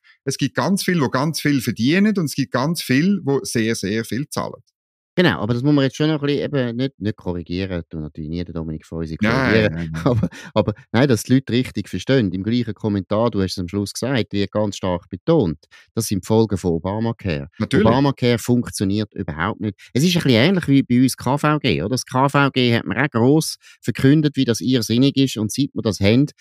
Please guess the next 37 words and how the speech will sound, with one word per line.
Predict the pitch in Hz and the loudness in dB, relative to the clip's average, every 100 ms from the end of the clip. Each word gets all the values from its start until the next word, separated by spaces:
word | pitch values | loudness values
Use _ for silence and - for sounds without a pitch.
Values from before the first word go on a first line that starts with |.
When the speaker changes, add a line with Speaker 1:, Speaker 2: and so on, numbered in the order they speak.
| _ - | _ 4
Speaker 2:
haben | 151 | 6
wir | 143 | 6
eigentlich | 131 101 95 | 4 2 2
mehr | 107 131 143 | 4 6 4
Probleme | 120 110 110 107 90 | 2 4 6 6 2
als | - | 0
vorher. | - 113 160 170 - _ _ | 2 2 4 0 -4 _ _
Mit | 120 - | -2 4
dem | 160 | 6
würde | 143 139 | 6 6
ich | 131 | 4
nicht | 151 | 4
sagen, | 151 151 139 | 4 4 4
dass | 127 | 2
vorher | - 143 131 120 | 4 6 6 6
alles | 110 104 | 4 2
gut | - 160 196 | 2 0 0
war, | - 180 226 117 | 0 2 2 2
auch | |
nicht. | 151 208 - - _ _ _ _ 143 | 4 4 2 -6 _ _ _ _ 2
Aber | 147 147 | 6 6
man | 135 | 6
hat | 131 | 4
eine | 120 120 | 2 2
riesen | 190 214 196 | 2 2 2
Reform | 180 151 131 139 160 | 2 4 2 2 -4
gemacht, | - 147 139 - | -2 0 0 -4
wo | 120 | -2
eigentlich | 104 127 135 123 110 - | 0 0 0 0 -2 -4
das | - - | -6 -2
Gegenteil | 123 131 131 123 120 113 | 0 0 0 0 2 2
angebracht | 113 113 - 107 107 - | 2 0 0 0 0 -4
hat, | 101 - | -6 -4
wo | 95 | -4
man | 90 | -2
hat | 87 - | -4 -2
wollen. | 101 123 | 2 2